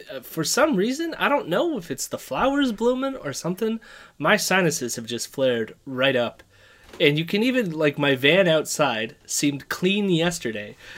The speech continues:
and you can almost run a finger over top of it today of just the loads of pollen that has rained down upon it.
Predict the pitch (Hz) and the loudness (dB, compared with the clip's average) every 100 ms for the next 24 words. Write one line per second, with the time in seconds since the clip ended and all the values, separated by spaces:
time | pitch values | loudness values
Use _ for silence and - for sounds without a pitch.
0 | - 160 151 147 165 180 208 202 - 143 | -6 0 0 2 0 2 2 2 0 2
1 | 151 180 170 - 175 190 170 147 139 143 | 2 2 0 0 2 6 6 4 0 -4
2 | 143 143 127 - 131 123 123 101 - 127 | -4 -2 -4 -4 -4 -2 -2 -4 -8 -8
3 | 123 127 - 143 127 131 139 143 127 127 | -6 -6 -2 -2 2 2 2 0 -4 -8
4 | - 139 147 113 - - - 135 120 120 | -2 0 2 -2 -8 -20 -12 -6 -4 -4
5 | 131 117 113 - 131 127 135 139 120 127 | -4 -4 -6 -8 -6 0 0 0 -2 -2
6 | 123 104 - 127 113 - - | -2 -6 -8 -8 -8 -12 -12